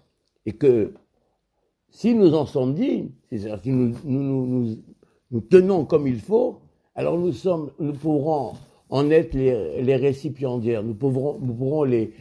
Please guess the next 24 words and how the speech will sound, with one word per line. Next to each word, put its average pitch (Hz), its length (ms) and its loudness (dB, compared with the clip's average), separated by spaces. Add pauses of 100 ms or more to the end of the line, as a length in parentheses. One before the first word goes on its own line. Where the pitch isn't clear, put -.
(260)
nous 123 80 4
sommes 156 320 2
les, 135 200 4
le 131 140 2
récipient 165 840 0 (280)
qui 151 140 2
est 151 140 6
capable 170 420 0
de 135 80 0
les 135 160 0
contenir. 123 720 2 (680)
Mais 139 80 0
en 143 80 2
fait, 170 280 4
en 143 120 -4
fait, 220 440 -2
c'est, - 420 0 (160)
c'est 156 160 -2
comme 190 180 -2
ça 254 160 -4
que - 60 -12
ça 208 140 -4
se - 100 -14
passe. - 380 -14